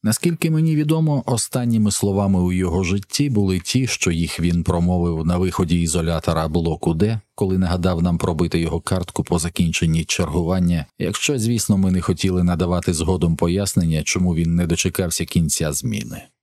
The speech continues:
Іронія ж полягала у тому, що нам майже нічого і не довелося пояснювати.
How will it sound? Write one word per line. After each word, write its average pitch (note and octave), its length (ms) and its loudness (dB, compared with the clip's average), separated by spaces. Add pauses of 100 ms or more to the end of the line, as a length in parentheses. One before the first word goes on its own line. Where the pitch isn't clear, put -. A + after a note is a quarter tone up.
(1300)
Іронія A2+ 420 2
ж - 120 -4
полягала G2 400 2
у F#2+ 100 0
тому, G2+ 280 0
що - 180 -2
нам F#2 160 2
майже F2+ 320 2
нічого F2+ 520 0
і F#2 180 0
не F2+ 140 2
довелося E2+ 520 -2
пояснювати. - 760 -4